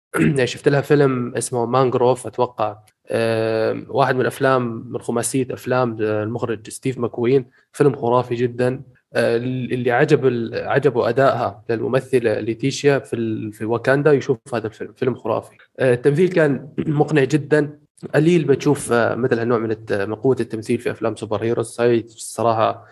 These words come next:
شيء يحسب للفيلم يعني. آه، حتى باقي الممثلين يعني عندك، آم، ما أعرف ممكن اللي هو، آه، من اللي مثل شخصية نيمور تينا كويرتا كمان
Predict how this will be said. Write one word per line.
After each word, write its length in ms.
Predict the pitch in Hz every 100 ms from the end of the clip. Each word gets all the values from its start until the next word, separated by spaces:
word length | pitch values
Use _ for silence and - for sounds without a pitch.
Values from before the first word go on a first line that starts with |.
| _ -
شيء 500 | - 120 117 110 127
يحسب 300 | - 117 104
للفيلم 460 | 98 - 120 110
يعني. 360 | 110 110 139 - - - -
آه، 280 | 113 113
حتى 280 | 113 180 180
باقي 160 | 160 139
الممثلين 580 | 135 127 127 123 117 98
يعني 180 | - -
عندك، 340 | 113 107 104 104
آم، 360 | 104 101 90 _ _ -
ما 60 |
أعرف 200 | 110 -
ممكن 420 | 117 117 107 107 107
اللي 120 | 113
هو، 480 | 113 113 113 110 104 107 - - - _ -
آه، 180 | 117 110
من 140 | 110
اللي 200 | 110 113
مثل 320 | 113 127 120
شخصية 340 | 110 113 - 120
نيمور 260 | 117 113 110
تينا 300 | 110 117 113
كويرتا 520 | 113 110 117 117 117
كمان 540 | 107 120 120 113 113